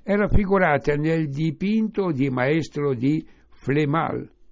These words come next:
Santa Barbara, del millequattrocentotrentotto, conservata al Museo del Prado di Madrid.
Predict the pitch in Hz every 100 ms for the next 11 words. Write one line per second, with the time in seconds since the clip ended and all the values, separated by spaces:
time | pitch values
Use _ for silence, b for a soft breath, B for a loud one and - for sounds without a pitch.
0 | - _ - - - - - 131 151 139
1 | 147 147 143 - 110 - - 110 113 113
2 | 113 113 - 120 - 113 - 117 110 104
3 | 131 147 143 123 - - B B B B
4 | 208 208 208 202 170 123 147 160 180 147
5 | 156 156 147 123 143 139 110 107 117 104
6 | 110 113 110 110 107 160